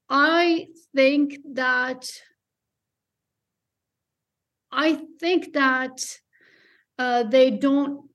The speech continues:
want, they, they also worry about being too close to Russia for reasons that have to do with Russian behavior, Russia's way of handling its allies, the relationship Russia establishes with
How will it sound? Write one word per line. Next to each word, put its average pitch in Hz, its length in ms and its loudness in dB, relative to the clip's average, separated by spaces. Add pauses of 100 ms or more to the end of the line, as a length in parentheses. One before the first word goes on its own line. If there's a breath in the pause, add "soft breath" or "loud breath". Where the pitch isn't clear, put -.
want, 233 840 -8 (460)
they, 233 260 2
they 226 240 4
also 262 300 2
worry 240 360 0
about 208 640 -6 (120)
being 208 260 -6
too 226 280 -6
close 233 560 -4
to 339 200 -4
Russia 349 320 -4 (1300)
for 294 120 0
reasons 508 500 0
that 349 160 2
have 320 300 -4
to 294 140 -8
do 277 160 -2
with 254 180 -6
Russian 214 420 -6
behavior, 180 760 -10 (400)
Russia's 226 560 -4
way 196 260 -2
of 185 160 -6
handling 190 380 -2
its 180 220 -8
allies, 175 500 -10
the 214 120 -4
relationship 226 760 -4
Russia 196 560 -6 (280 loud breath)
establishes 233 920 -4
with 190 400 -6